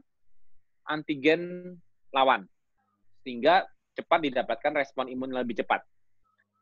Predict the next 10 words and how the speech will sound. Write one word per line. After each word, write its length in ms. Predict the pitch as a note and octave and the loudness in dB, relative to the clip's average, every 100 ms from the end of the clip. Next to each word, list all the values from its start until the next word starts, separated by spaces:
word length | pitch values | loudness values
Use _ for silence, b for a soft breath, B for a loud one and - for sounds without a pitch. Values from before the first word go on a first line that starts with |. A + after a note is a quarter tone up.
| - | -6
Gimana 320 | B2+ C#3 C3 | 0 2 2
caranya? 360 | A#2 G#2+ G2 F2+ _ _ _ _ _ _ _ _ _ - - - - - _ _ _ | 2 0 0 -10 _ _ _ _ _ _ _ _ _ -20 -20 -20 -20 -20 _ _ _
Autofaginya 840 | F#3 A3 - - A#3+ F#3+ B3+ C4+ F#3+ | 4 4 2 0 -2 0 -2 0 2
harus 320 | D3+ D3 - | 2 2 -2
maksimal. 560 | C3 - B2+ A2+ E2+ - _ _ _ _ _ _ _ _ _ _ _ _ _ _ - | -8 -8 -12 -12 -14 -18 _ _ _ _ _ _ _ _ _ _ _ _ _ _ -10
Itu 160 | - | -6
sebabnya 440 | E3 E3 D3 A#3+ C4 | 0 4 4 4 4
antigen 560 | C#4 - F#3 C#3 E3+ E3 | 2 0 0 4 4 4
presenting 440 | E3 D#3+ E3+ F#3+ | 0 0 -4 -2
cell 360 | - A2 G#2 | 2 4 4